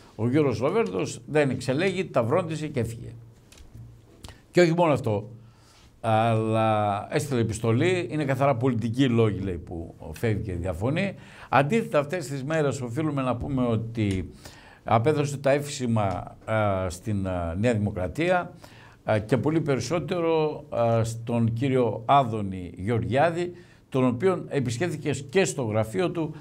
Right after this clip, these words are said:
εκφράζοντας τα συγχαρητήριά του για την εκλογή του και γενικά για την, α, διαδρομή. Ε, νομίζω ότι και ο κύριος Ανδρέας Λοβέρδος, ε, θα απασχολήσει,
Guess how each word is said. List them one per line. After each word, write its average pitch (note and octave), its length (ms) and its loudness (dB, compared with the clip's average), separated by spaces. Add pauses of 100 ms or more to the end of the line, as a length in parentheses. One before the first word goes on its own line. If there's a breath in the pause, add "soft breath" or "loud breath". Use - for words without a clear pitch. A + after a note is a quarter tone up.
(400 loud breath)
εκφράζοντας C3 600 2
τα B2 120 -6
συγχαρητήριά A#2+ 640 0
του C3+ 340 -6
για G#2 280 0
την G#2+ 200 -4
εκλογή G2 420 -2
του B2+ 120 -8
και B2 100 -4
γενικά A#2 560 0
για G2+ 300 0
την, G#2 340 -2
α, F#2 300 -2
διαδρομή. G2 760 0 (640 loud breath)
Ε, B2 540 4 (360)
νομίζω F#3 420 2
ότι C#3 120 -4
και B2+ 160 -2
ο C3 60 2
κύριος A#2+ 360 -2
Ανδρέας A#2 400 2
Λοβέρδος, C#3 840 -2
ε, A2+ 280 4
θα C3 360 2
απασχολήσει, B2 920 -2